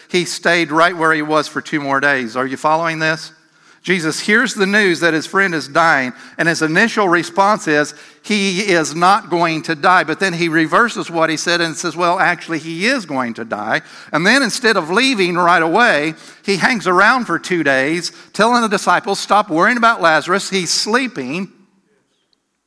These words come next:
And when you do the math, it had taken two days for the messenger to get there to see Jesus. And we'll see in a few minutes where Lazarus had been dead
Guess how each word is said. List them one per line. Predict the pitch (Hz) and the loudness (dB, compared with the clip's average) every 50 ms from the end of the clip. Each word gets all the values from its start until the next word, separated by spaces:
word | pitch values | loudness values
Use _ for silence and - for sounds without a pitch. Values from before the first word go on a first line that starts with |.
| _ _ _ _ _ _ _ _ _ _ _ _ _ _ _ _ _ _ _ _ _ - - | _ _ _ _ _ _ _ _ _ _ _ _ _ _ _ _ _ _ _ _ _ -8 -4
And | 175 | 0
when | 208 247 247 | 0 2 2
you | 247 214 | 2 2
do | 165 262 285 277 | 2 2 2 2
the | 214 185 | 2 0
math, | 180 202 220 240 269 269 202 180 175 - - 220 | 0 2 2 2 4 4 4 2 2 0 -2 -2
it | 196 | 0
had | 220 196 170 | 0 0 -2
taken | - 214 226 214 196 180 | -2 -4 -4 -2 -4 -6
two | - - 240 269 262 | -4 -4 -2 -2 2
days | 220 214 240 226 190 | 2 2 2 0 -2
for | - 185 185 | -6 -4 -2
the | 165 156 | -2 0
messenger | 170 180 220 240 220 - 180 156 131 - 165 151 | 0 0 0 0 0 -2 -4 -4 -2 -2 -2 -2
to | - - - | -4 -6 -4
get | 143 196 220 214 | -2 -2 -2 0
there | 156 143 147 | 0 -2 -2
to | 147 139 | -2 -4
see | - - 170 160 147 | -6 -4 -4 -4 -4
Jesus. | 127 139 175 220 233 165 131 139 143 139 - - - - - - - | -2 -2 -2 -2 -2 -2 -4 -4 -6 -6 -8 -18 -20 -20 -20 -14 -6
And | - 180 | -2 2
we'll | 185 202 185 | 2 2 2
see | - 233 226 226 | 2 2 0 2
in | 208 | 0
a | 165 | -2
few | - 208 190 190 | -2 -4 -2 0
minutes | 190 226 254 226 196 - - - - - - - _ _ _ - | 2 2 4 2 2 0 -2 -8 -12 -16 -20 -20 _ _ _ 0
where | 185 185 180 | 0 2 4
Lazarus | 170 196 240 254 202 180 190 190 - - - - - - 185 - _ _ | 6 4 4 4 2 -2 -4 -4 -6 -10 -16 -20 -20 -20 -20 -20 _ _
had | - 160 190 170 180 190 | -10 -6 -2 -2 0 0
been | 160 202 170 | 0 -2 -2
dead | 160 - 226 247 240 196 160 151 | 0 2 2 2 2 0 -2 -8